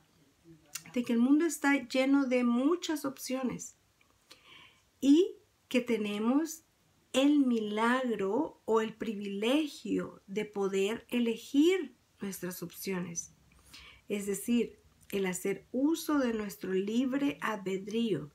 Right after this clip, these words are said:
Si hemos sido creados por un ser superior que reconoce nuestro libre albedrío, pues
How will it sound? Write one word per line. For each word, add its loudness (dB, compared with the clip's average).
Si 2
hemos 4
sido 0
creados 0
por -2
un 0
ser -2
superior -4
que 0
reconoce -4
nuestro -6
libre 0
albedrío, -2
pues 0